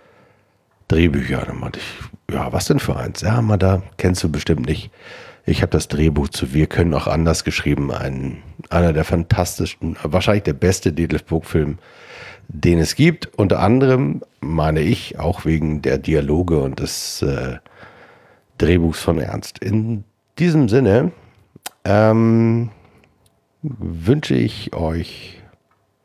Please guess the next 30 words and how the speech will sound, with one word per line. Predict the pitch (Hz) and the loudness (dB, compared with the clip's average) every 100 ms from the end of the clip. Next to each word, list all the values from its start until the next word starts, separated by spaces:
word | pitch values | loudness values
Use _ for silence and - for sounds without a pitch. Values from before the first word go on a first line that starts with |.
| _ _ _ _ _ _ _ _ _ - | _ _ _ _ _ _ _ _ _ -2
eine | 80 78 76 73 73 71 69 69 69 | 0 2 0 0 -2 -2 -2 -4 -6
schöne | - - - - - 165 160 104 | -8 -10 -8 -8 0 2 4 2
Woche, | 139 165 185 233 196 _ _ | 0 2 2 0 -2 _ _
äh, | 190 110 110 | -2 0 2
bis | 110 - | 0 -2
wir | 127 | -2
uns | 104 - | -2 -2
dann | 95 92 98 95 | -2 -2 -2 -4
zu | - | -4
den | 90 82 80 | -2 -2 -2
Podcasts | - - 135 131 - - - - - - | -6 -4 -2 -2 -4 -14 -12 -12 -12 0
hö-, | 127 131 - | 4 4 2
weiter | 120 131 | -2 -2
wieder | 135 135 | -2 0
hören. | 135 139 135 147 - - - - - _ - | 2 0 0 -6 -12 -20 -20 -20 -20 _ -4
Wenn | 104 175 | 0 0
ihr | 156 120 | 2 2
mögt, | 120 180 170 - 101 | 2 2 0 -2 0
werde | 139 135 | 2 2
ich | - - | -4 -6
ab | 117 | -2
und | 131 117 | -2 -2
an | 143 175 | -2 0
nochmal | 123 92 92 110 123 110 | 0 0 0 2 2 0
Trailer, | - 110 131 127 127 127 | 0 2 2 2 2 2
Bonusstücke | 113 95 120 131 120 113 - - - - 127 - 113 110 113 107 98 | 0 -2 0 2 2 0 -4 -10 -10 -2 0 2 2 2 2 0 -4
et | - 98 | -4 -4
cetera | - 117 107 90 92 90 90 | -2 -2 0 2 2 2 0
hier | 87 - 90 80 | -2 -2 -2 2
reinposten, | 101 147 - 165 180 - 165 160 | 2 2 0 0 0 -2 0 0